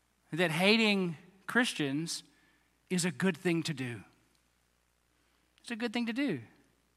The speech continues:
We don't have to be afraid of that. Why? Because we belong to Jesus. And Jesus has been everywhere, everywhere that he would ever ask us to go. He's experienced everything and more than he would ever ask us to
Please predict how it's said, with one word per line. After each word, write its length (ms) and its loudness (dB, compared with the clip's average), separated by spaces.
We 80 -4
don't 120 6
have 100 2
to 80 -6
be 100 2
afraid 360 -4
of 100 -6
that. 380 -2
Why? 520 4
Because 280 -2
we 100 -2
belong 580 4
to 100 -2
Jesus. 600 -4
And 180 4
Jesus 400 2
has 160 2
been 300 0
everywhere, 880 0
everywhere 960 2
that 120 0
he 80 2
would 180 2
ever 240 8
ask 340 2
us 140 0
to 120 -6
go. 440 -4
He's 200 4
experienced 680 2
everything 580 4
and 140 2
more 360 8
than 120 2
he 80 2
would 100 2
ever 240 4
ask 340 2
us 200 0
to 160 -2